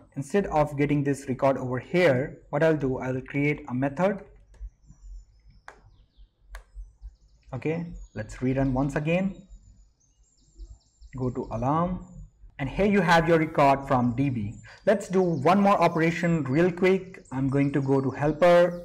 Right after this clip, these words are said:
and write one more method, which is for delete. So let's just copy it real quick. And here you can find all the examples. So I'm just going to copy this and paste inside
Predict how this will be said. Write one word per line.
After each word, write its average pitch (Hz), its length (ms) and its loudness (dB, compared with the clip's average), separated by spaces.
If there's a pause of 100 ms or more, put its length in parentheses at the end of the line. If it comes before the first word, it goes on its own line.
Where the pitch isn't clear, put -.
and 120 580 -4 (440)
write 127 460 -2
one 139 260 0
more 180 300 6
method, 170 500 4
which 131 140 -2
is 139 140 -6
for 131 100 -2
delete. 139 500 0
So - 120 -6
let's 202 200 -4
just - 300 -8
copy 131 380 0
it 131 120 -8
real 131 180 -2
quick. 127 360 -6 (580)
And 135 80 -6
here 151 200 0
you 180 140 0
can 156 180 -2
find 113 400 -6 (100)
all 143 180 -2
the 147 100 0
examples. 139 680 -2
So - 80 -10
I'm 123 120 -4
just 147 200 -8
going 131 260 -4
to 127 120 -4 (100)
copy 139 240 0
this 151 580 -4 (640)
and 127 240 -6
paste 175 240 0
inside 117 720 -8